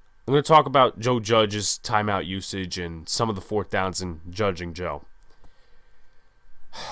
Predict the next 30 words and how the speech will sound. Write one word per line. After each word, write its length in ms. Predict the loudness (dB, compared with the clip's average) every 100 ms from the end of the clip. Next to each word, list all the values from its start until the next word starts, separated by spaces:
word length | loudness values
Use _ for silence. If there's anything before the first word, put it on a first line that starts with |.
| -12 -16 -16 -12 -12 -6
The 100 | -4
Giants 600 | 8 10 10 6 0 -2 -4
need 400 | -2 2 2 0
to 140 | -4 2
go 480 | 6 6 4 -2 -14 _ 8
after 480 | 8 8 2 -2 0
a 120 | -4
backup 480 | 2 4 4 2 -2
quarterback 500 | 0 2 2 -2 -4
next 300 | -12 -10 -12
year. 180 | -12 -14 -18 -20 -20 -20 -20 -20 -20 -20 -2
And 120 | 6
I'm 100 | 8
not 180 | 8 6
talking 400 | 8 8 8 2
these 180 | 0 -2
fringe 460 | -4 0 0 0
Q 200 | 0 0
Bs, 580 | 2 2 2 0 -2 -4 -8 _ _ -20 -20 -20 -10
these, 300 | -4 0 0 4
oh, 880 | 10 12 12 12 10 8 4 2 4
uh, 340 | 4 6 4 2
Colt 340 | 2 4 4
McCoy, 1000 | 2 -2 -4 0 4 6 6 4 2 -2
Mike 380 | -2 -2 -2 -6
Glennon, 760 | -4 0 2 2 2 0 -4 -2
this 300 | -2 0 -2
guy, 600 | 2 2 2 -2 -8 -2
that 300 | 2 2 2
guy, 480 | -2 0 -2 -4